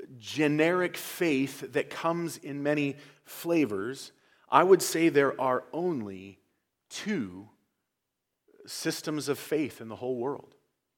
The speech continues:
There is that of human accomplishment, that you can work to make yourself a better person, or you can work to earn favor with God,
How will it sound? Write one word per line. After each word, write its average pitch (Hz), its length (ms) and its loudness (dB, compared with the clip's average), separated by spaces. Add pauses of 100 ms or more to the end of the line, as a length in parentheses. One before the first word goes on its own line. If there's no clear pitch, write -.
(1600)
There 131 160 6
is 127 140 6
that 139 180 6
of 117 80 2
human 147 320 -2
accomplishment, 123 840 -4 (580)
that 139 140 0
you 139 440 -8
can 214 320 -4
work 151 460 0
to - 160 -8
make 143 420 0
yourself 175 680 -4
a 147 80 -4
better 143 340 -6
person, 110 560 -16 (1160)
or 135 120 2
you 143 280 0
can 120 420 -4
work 190 480 2
to - 160 -8 (140)
earn 190 400 0
favor 175 440 2
with 185 220 -2
God, 101 400 -6